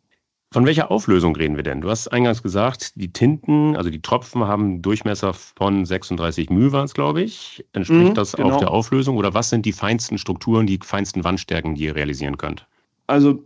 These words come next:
Speaker 2: hauptsächlich sprechen wir halt in der Elektronik von der Leiterbahnbreite.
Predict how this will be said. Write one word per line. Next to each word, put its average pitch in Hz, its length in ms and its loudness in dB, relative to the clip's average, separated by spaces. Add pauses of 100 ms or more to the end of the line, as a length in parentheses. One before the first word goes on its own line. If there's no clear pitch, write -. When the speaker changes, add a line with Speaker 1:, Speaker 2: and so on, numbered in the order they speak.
(160)
Speaker 2:
hauptsächlich 147 420 0
sprechen 139 520 -2
wir 131 80 0
halt 127 180 0
in 131 100 0
der 127 100 0
Elektronik 123 640 0
von 120 400 -2
der 120 80 -4
Leiterbahnbreite. 135 1300 0